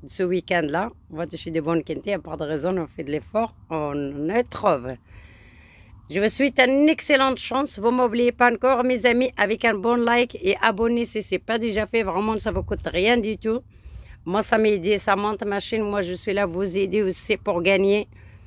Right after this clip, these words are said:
Et tout le travail, tout le travail <laughs> mérite le salaire, mes amis. Je donne beaucoup d'efforts. Je viens pas donner n'importe quoi. Je crois que vous connaissez les anciens, ils connaissent les rés-, mon, mes résultats. Ils connaissent, je donne beaucoup d'efforts. Ils connaissent, on,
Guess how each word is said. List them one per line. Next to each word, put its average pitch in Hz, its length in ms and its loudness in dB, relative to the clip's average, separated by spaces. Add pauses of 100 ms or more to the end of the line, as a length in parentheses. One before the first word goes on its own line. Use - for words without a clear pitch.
(640)
Et 170 520 4
tout - 80 2
le 104 140 0
travail, 196 460 2 (520)
tout 240 80 2
le 233 140 2
travail 233 600 4
<laughs> 226 120 2
mérite 233 340 0
le 233 180 2
salaire, 269 560 0
mes 240 220 0
amis. 196 240 0
Je 147 120 -2
donne 190 240 0
beaucoup 208 240 -4
d'efforts. 202 300 -4
Je 196 100 -4
viens 202 220 2
pas 240 160 2
donner 214 340 0
n'importe 196 480 -4
quoi. 208 220 -2 (320)
Je - 80 -8
crois 214 160 2
que 180 60 -4
vous 185 100 -2
connaissez 208 460 -2
les 196 180 0
anciens, 190 340 0
ils 196 80 0
connaissent 196 360 -4
les 180 60 -2
rés-, 170 300 2
mon, 190 260 0
mes 190 160 2
résultats. 185 680 0 (560)
Ils 165 100 -6
connaissent, 196 320 0
je 160 80 0
donne 180 240 2
beaucoup 185 240 -2
d'efforts. 190 480 0 (720)
Ils 160 160 0
connaissent, 202 320 2
on, 185 120 6